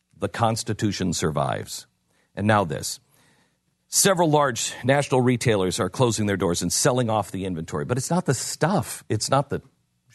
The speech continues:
it's not the shirts or the pants or the, even the, the cash registers and the tables that are worth anything.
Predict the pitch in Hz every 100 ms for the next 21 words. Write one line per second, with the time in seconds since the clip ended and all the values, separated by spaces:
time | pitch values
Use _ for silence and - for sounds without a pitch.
0 | _ - 107 - 151 82 - - 147 -
1 | 78 80 - 131 147 170 - 87 - -
2 | - - 156 160 131 98 - 110 104 80
3 | - - 143 160 160 170 170 165 - 175
4 | 170 131 117 101 95 - _ _ - 208
5 | 247 151 78 - 101 98 117 165 - 85
6 | 78 71 104